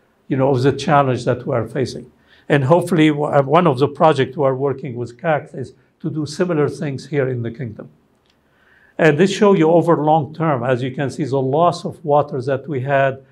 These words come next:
over the last, uh, twenty years, you know, over the whole part of the Central Valley in California. So that's what created the awareness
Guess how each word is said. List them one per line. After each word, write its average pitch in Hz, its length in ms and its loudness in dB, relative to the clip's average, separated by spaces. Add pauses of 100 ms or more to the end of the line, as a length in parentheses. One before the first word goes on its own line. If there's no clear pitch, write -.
(240)
over 135 320 -2
the 135 100 0
last, 135 400 -2 (160)
uh, 135 160 2 (180)
twenty 160 320 -4
years, 120 500 -4 (280)
you 151 100 -6
know, 131 160 0
over 143 280 2
the 120 120 0
whole 143 260 0
part 135 380 0
of 110 140 -10
the 123 80 -10
Central 135 400 -6
Valley 113 480 -2 (320)
in 127 160 -10
California. 120 560 -4
So - 160 -4
that's 175 300 2
what 156 180 2
created 139 500 0
the 135 120 2
awareness 127 600 0